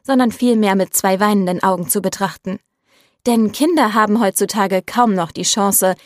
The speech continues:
in Entspannungssituationen zu gelangen.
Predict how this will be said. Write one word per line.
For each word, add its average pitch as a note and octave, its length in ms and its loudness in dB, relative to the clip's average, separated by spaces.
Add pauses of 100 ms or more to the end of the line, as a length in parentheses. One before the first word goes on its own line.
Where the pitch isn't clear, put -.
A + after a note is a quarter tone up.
(160)
in B3 120 2
Entspannungssituationen G#3 1300 -2
zu F#3+ 160 -4
gelangen. F#3 460 -4